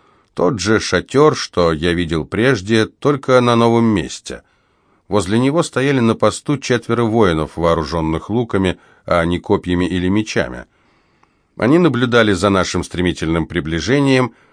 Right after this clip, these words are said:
и я отметил, какое преимущество это дает им над нами. Кенроув сделал выводы. Я весьма сомневался, что кому-то удастся снова застать его врасплох в его собственном лагере.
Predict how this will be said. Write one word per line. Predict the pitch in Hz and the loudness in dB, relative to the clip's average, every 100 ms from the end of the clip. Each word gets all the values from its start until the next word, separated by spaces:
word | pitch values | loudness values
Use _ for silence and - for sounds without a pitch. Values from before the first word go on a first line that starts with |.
| _ _ - | _ _ -8
и | 117 | -2
я | 147 | 0
отметил, | 151 151 143 139 | 0 0 2 0
какое | 135 123 135 131 | 0 2 4 4
преимущество | 110 107 104 107 135 - 107 - 92 87 | 2 2 2 2 2 0 -4 -2 0 0
это | 87 78 82 | 0 -2 -2
дает | 85 85 80 90 | 0 0 -2 -2
им | 85 | 0
над | 85 78 | 0 0
нами. | 95 85 78 71 _ _ _ | 0 0 -2 -6 _ _ _
Кенроув | 104 101 107 135 123 | 0 2 4 2 0
сделал | 101 85 98 87 90 | -6 -2 0 2 0
выводы. | 107 101 82 64 62 _ _ _ _ _ _ _ _ _ _ - | 0 0 -2 -8 -16 _ _ _ _ _ _ _ _ _ _ -10
Я | 104 131 131 127 | 0 4 4 4
весьма | 104 113 127 127 120 | 2 0 0 0 2
сомневался, | 127 127 123 139 156 - 90 78 | 2 2 4 4 2 0 -2 -2
что | - 90 | -2 -4
кому-то | 85 90 90 98 | -2 0 0 -2
удастся | 90 80 85 - 92 | -2 2 0 -2 -6
снова | 78 98 90 78 | -4 0 0 0
застать | 76 82 - 80 - | 0 -2 -2 -2 -2
его | 82 | -4
врасплох | 78 85 - - 82 - | -2 -2 -2 -4 -4 -4
в | 82 | -4
его | 80 78 | -4 -4
собственном | 87 78 - 85 82 80 | -4 -6 -4 -4 -2 0
лагере. | 82 64 67 65 | -2 -4 -14 -18